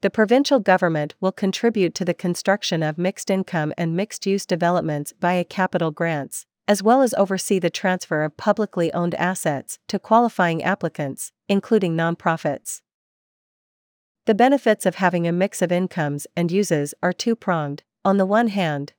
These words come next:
the mix ensures the financial viability of these assets in the long term. On the other, it unlocks the social benefits of having people of different backgrounds share the same spaces, reducing stigma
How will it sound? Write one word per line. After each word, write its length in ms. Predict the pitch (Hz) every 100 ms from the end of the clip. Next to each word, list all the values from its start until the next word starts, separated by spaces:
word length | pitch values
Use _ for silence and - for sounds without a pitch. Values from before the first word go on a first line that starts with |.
| -
the 100 | 190
mix 360 | 196 220 - -
ensures 440 | 196 - 185 190
the 100 | -
financial 540 | 175 180 180 208 220 196
viability 720 | 175 170 165 185 185 151 143 -
of 120 | 170
these 220 | 180 170
assets 580 | 175 180 - 151 143 - -
in 100 | 180
the 80 |
long 300 | 165 165 180
term. 420 | 180 190 165 147 151 _
On 120 | 180
the 120 | 185 185
other, 380 | 214 156 139 - _ -
it 100 | 214
unlocks 480 | 247 233 180 -
the 140 | - 175
social 360 | - 214 -
benefits 600 | 180 185 180 - 151 147 -
of 140 | 175
having 300 | - 180 180
people 360 | - 208 - 165
of 140 | 160
different 340 | 185 175 175 147
backgrounds 640 | 175 190 165 147 147 -
share 260 | - 180 170
the 100 | 170
same 320 | - 202 220
spaces, 720 | - 180 185 - 147 135 - _ _
reducing 480 | 196 185 202 - 175
stigma 560 | - - 220 160 143